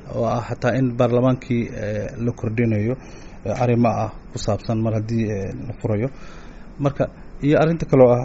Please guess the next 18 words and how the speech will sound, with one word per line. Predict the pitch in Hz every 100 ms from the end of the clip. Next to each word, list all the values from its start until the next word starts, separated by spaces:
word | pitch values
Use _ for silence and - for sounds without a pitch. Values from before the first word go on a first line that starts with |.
| 120
eh, | 110 110
maxaad | 135 - 139
is | -
leedahay | 135 113 110
xilligaani | 123 110 104 101
way | 104 104
ku | -
soo | - 101
aadisay, | 110 92 - - 104
maadaama | 107 104 113 107
baarlamaanka | 104 110 110 110 -
iyo | 101
xukuumadda | - - 110 104
laftirkoodii | 107 - - - 101 98
waqtigooda | 107 110 - 107 104
uu | 110
sii | -
dhammaanayo? | 110 101 98 110